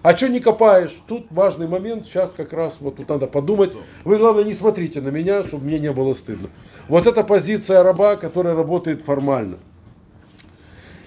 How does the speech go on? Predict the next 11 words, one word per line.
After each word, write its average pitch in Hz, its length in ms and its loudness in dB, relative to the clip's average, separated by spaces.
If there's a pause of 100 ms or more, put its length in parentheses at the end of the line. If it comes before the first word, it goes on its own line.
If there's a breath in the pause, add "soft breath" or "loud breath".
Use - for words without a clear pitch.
(340 loud breath)
И 160 640 0 (140)
как 139 240 2
поэтому 160 420 2
мы 180 140 6
и 175 40 6
говорим, 180 520 -2
что 151 400 -4 (240)
отношения 160 920 2 (120)
людей 151 600 -2
между 135 240 -6
собой 160 580 -2